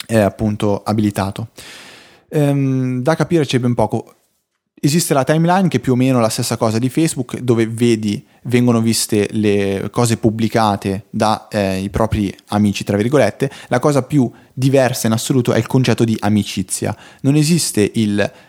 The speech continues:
eh, un'amicizia reciproca come in Facebook, cioè io chiedo a te di essere amico e, eh, io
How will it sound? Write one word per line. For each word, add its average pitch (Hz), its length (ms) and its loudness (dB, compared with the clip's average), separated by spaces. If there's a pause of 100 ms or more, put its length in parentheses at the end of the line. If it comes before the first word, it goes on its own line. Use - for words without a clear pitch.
eh, - 120 -4
un'amicizia 117 580 2
reciproca 151 520 0
come 107 180 0
in 101 80 0
Facebook, 123 420 -2
cioè 104 220 0
io 131 220 2
chiedo 113 280 0
a 104 60 2
te 139 300 0 (460)
di 120 220 -2
essere 113 540 0
amico 143 640 0 (240)
e, 117 260 0
eh, 104 400 2
io 147 440 2